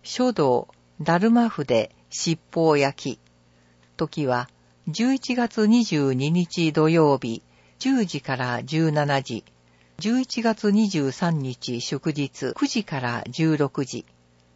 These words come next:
ところは、渋川福祉センター文化室。いずれのイベントも、道具は貸し出しできます。問い合わせ先は、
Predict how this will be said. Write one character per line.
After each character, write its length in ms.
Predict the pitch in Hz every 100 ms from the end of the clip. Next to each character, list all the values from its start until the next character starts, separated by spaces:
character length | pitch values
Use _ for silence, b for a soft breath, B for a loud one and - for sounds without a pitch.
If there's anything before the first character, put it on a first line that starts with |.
| _ _
と 120 | -
こ 140 | 160 165
ろ 200 | 156 147
は、 200 | 143 - b b b
渋 340 | - - 208 269
川 320 | 202 143 139
福 180 | - 226
祉 160 | 220
セ 180 | 214 214
ン 120 | 180
タ 300 | - 135 123
ー 20 | 120
文 240 | 151 151
化 160 | - 135
室。 400 | - - - - _ _ _ _ b b b _ _ _ _
い 80 | 190
ず 160 | 190 226
れ 100 | 220
の 200 | 208 196
イ 80 | 180
ベ 160 | 180
ン 80 | 180
ト 180 | - 160
も、 260 | 151 143 - b b
道 300 | 165 226 254
具 160 | 247 233
は 180 | 156 131
貸 320 | - 165 165
し 20 |
出 120 | 156
し 120 | - 147
で 140 | 139
き 160 | - 135
ま 140 | 135
す。 200 | - - _ b b b b b _
問 200 | 175 160
い 60 |
合 80 | 151
わ 60 | 151
せ 120 | 151
先 360 | - 147 - 139
は、 240 | 135